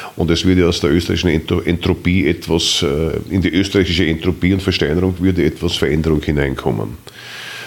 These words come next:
Aber Rot-Blau wäre sicher besser als Schwarz-Blau. Auch aus, äh, politisch-strategischen Erwägungen, die allerdings erst dann in circa einem Dezennium abreifen würden.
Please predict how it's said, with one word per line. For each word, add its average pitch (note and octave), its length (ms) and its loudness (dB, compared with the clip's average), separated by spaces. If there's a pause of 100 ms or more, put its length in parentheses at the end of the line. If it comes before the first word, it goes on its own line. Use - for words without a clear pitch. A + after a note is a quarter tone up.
(560)
Aber E2 680 2 (520)
Rot-Blau F2+ 480 2
wäre F2+ 120 2
sicher - 260 -2
besser C#2 440 0
als D2 100 2
Schwarz-Blau. - 640 -2 (1200)
Auch D#2+ 180 0
aus, D#2+ 280 2
äh, D2 160 2 (1300)
politisch-strategischen D#2+ 1000 2
Erwägungen, D2+ 580 2
die D#2 120 0
allerdings C#2+ 480 0
erst D2 200 0
dann C#2 140 2
in C#2+ 140 0
circa D2+ 280 -2
einem D2 140 0
Dezennium C#2+ 540 0
abreifen C2 560 -2
würden. A#1+ 260 -4